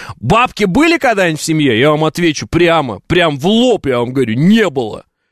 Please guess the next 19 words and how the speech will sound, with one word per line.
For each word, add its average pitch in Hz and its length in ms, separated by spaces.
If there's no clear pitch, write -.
Прям 190 460
не 220 180
было 143 220
бабок. 123 440
Вы 147 100
спросите 240 380
меня, 240 200
почему? 254 500
Можно 185 300
же 185 120
было 190 240
воровать. 190 480
Ну, 185 240
не 196 120
барыги, 180 440
короче 123 400
говоря, 107 320
так 117 200
получилось. 113 720